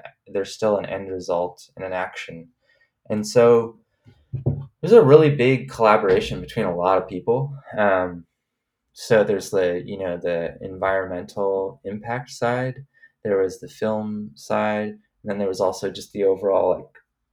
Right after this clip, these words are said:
interactive experience side. So, um, it was a, it was a fun project, and, um, you know, it's a good example of more of the things that we can do that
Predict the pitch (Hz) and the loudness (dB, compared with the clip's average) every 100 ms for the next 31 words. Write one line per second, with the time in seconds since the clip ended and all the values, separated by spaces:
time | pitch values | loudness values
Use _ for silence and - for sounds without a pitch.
0 | _ _ 107 101 92 92 - 95 90 87 | _ _ -4 -2 -2 -4 -4 -4 -4 -6
1 | - _ - - - 98 92 90 87 92 | -16 _ -16 -14 -12 -10 -8 -10 -10 -6
2 | 82 82 - 90 85 - _ - _ _ | -6 -8 -6 -4 -4 -10 _ -20 _ _
3 | - 90 85 76 - _ _ _ _ _ | -6 -4 -4 -8 -16 _ _ _ _ _
4 | _ _ _ _ 117 117 107 101 101 101 | _ _ _ _ 0 2 4 4 4 -2
5 | 104 104 - 131 120 113 104 101 98 - | -6 -6 -2 0 2 2 2 0 -4 -6
6 | - _ _ _ _ _ - 104 101 95 | -20 _ _ _ _ _ -4 -2 0 -2
7 | 92 87 - - 90 90 82 85 85 87 | -6 -12 -18 -12 -8 -8 -10 -14 -20 -20
8 | _ 110 104 92 104 - 117 110 - 98 | _ -6 -4 -4 -6 -2 0 0 -2 -2
9 | 98 95 98 98 - 87 85 85 - _ | -2 -2 -4 -4 -2 -2 -4 -6 -14 _
10 | _ _ _ _ _ _ _ _ _ - | _ _ _ _ _ _ _ _ _ -10
11 | 104 107 117 120 110 107 101 - 101 104 | -2 4 6 6 4 -4 -6 -4 -4 -6
12 | 98 95 90 87 101 101 98 90 95 95 | -6 -4 -4 -6 -10 -10 -12 -10 -10 -8
13 | 92 92 90 87 143 | -6 -4 -2 -4 -8